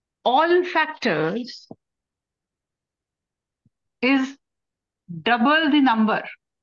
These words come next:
is called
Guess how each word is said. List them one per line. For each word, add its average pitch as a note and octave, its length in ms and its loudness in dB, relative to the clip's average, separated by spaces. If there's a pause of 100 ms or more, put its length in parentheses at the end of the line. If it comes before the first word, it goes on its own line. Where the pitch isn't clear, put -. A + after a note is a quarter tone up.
(3000)
is A#3 240 -2
called F3 560 0